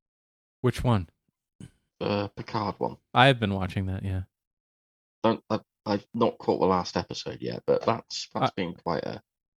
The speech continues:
Speaker 1: It's, yeah, I mean, it's good. It's not as good as the
Speaker 2: It
Speaker 1: first season was.
Speaker 2: No,
Speaker 1: And
Speaker 2: no,
Speaker 1: they've
Speaker 2: it isn't.
Speaker 1: inject-, they,
Speaker 2: It's
Speaker 1: you know, they intentionally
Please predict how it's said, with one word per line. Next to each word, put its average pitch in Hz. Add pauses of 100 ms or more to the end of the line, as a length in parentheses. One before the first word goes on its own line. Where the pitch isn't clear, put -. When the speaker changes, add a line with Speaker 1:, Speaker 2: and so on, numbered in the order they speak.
(540)
Speaker 1:
It's, - (240)
yeah, 202 (160)
I 202
mean, 202
it's 208
good. 139
It's 147
not 196
as 143
good 160
as 147
the 143
Speaker 2:
It 120
Speaker 1:
first 143
season 117
was. 104 (500)
Speaker 2:
No, 143
Speaker 1:
And 143
Speaker 2:
no, 143
Speaker 1:
they've 147
Speaker 2:
it -
isn't. 139
Speaker 1:
inject-, 139
they, 143
Speaker 2:
It's -
Speaker 1:
you 147
know, 127
they 123
intentionally 131